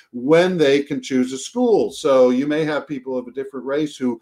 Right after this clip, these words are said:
want a common religious ethos in their school, and they'll choose a religious school. And that builds a new identity that overcomes these, uh, separate sort of race-based identities they had. You could be all sorts of cross-cutting identities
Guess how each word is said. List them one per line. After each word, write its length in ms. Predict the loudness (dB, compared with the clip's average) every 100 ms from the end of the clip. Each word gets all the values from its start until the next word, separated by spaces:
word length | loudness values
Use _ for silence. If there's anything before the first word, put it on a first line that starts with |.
| _ _
want 480 | 0 4 4 2
a 60 | -6
common 560 | -6 -2 0 0 -2 -4
religious 920 | -6 -2 -2 0 0 0 -4 -6 -10
ethos 500 | -8 -4 0 0 -2
in 80 | -10
their 140 | -12
school, 340 | -12 -8 -6 -4
and 80 |
they'll 140 | -4 -8
choose 340 | -8 -10 -6
a 40 | -6
religious 420 | -4 -4 -6 -14
school. 480 | -16 -18 -14 -14 -14 _ -20 -14 0
And 200 | 2 4
that 320 | 4 4 2
builds 380 | 6 6 6 4
a 60 | 2
new 380 | 4 6 6
identity 580 | 6 4 4 2 2 0
that 180 | 2 2
overcomes 920 | 2 0 -4 -6 -4 -2 -4 -6 -8
these, 440 | -4 -2 -2 -4 -10 _ _ -4
uh, 400 | 0 2 2 -2 _
separate 600 | -12 -4 -2 0 -4 -8
sort 140 | -10
of 100 | -4
race-based 640 | 2 2 0 -2 -2 -4
identities 560 | -6 -6 -8 -8 -14 -16
they 160 | -16 -14
had. 280 | -10 -10
You 100 | -10
could 180 | -8 -6
be 160 | -4 -2
all 260 | 0 0
sorts 400 | 0 0 0 0
of 140 | -4 -6
cross-cutting 760 | -2 0 0 -2 -2 0 0
identities 680 | -2 0 0 0 -2 -6 -8